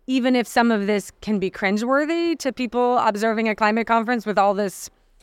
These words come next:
cli-, you know, carbon emitting activities, I think it's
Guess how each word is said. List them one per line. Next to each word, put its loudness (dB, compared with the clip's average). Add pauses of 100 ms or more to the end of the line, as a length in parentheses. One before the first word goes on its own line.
(680)
cli-, 2
you 2
know, 4
carbon 2
emitting 0
activities, -2
I 0
think -2
it's -6